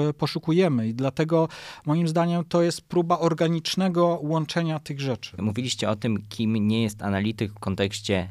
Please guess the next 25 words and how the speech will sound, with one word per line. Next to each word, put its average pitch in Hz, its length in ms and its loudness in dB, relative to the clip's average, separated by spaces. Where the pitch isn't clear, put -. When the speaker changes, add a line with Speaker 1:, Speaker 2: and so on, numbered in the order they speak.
Speaker 2:
nauki, 117 680 0
naukowca, 92 600 -2
tych - 220 -6
różnic. 82 480 -10
Inna 143 260 4
profesja, 123 520 2
powiedzmy 107 460 0
też, 123 200 0
która 98 280 0
tak 98 240 -4
jak 90 280 -6
analityka 98 600 -2
opiera 90 300 -2
się 87 160 -6
w 90 40 -6
dużej 92 280 -4
mierze 87 400 -2
bezpośrednio 95 720 -4
na 87 120 -2
faktach 98 560 -4
i 90 40 -10
inte-, 87 220 -8
i 104 220 -6
ich 101 160 -12
interpretacji, 104 920 -2